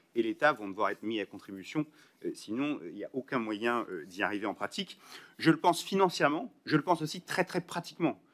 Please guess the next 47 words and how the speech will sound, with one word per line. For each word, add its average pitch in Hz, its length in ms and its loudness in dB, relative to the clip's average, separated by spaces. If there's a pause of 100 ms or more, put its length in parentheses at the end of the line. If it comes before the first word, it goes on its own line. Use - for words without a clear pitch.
(180)
La 113 100 6
réalité, 127 260 4
c'est - 200 -2
qu'une 120 560 4
politique 123 400 0
de 107 80 0
transition 113 340 -4
écologique 110 400 -2
conduite 113 240 -6
de 95 80 -14
façon 104 220 -8
extrêmement 113 360 -6
centralisée 101 480 -6
par 104 200 -4
un 101 60 -4
État 156 180 -4
serait - 180 -6
prodigieusement 139 760 -2
inefficace, 117 640 -6 (340)
euh, 101 120 2
également. 127 480 6 (300)
Donc, 110 180 0
il 127 100 -4
y, 123 120 0
y 120 160 -2
a 123 100 6
un 135 140 6
enjeu 139 340 2
de 101 300 -2 (100)
où 147 100 4
le 139 60 2
financement 123 760 0
est 104 140 -10
fait, 196 120 0
mais 131 120 0
il 104 60 -4
y 110 60 2
a 107 80 4
un 110 80 -2
enjeu 123 200 -2
de 107 120 -10
pratiquement 165 600 -2
où 160 60 0
les 139 120 2
politiques 120 420 -6
publiques, 110 400 -8
euh, 98 180 4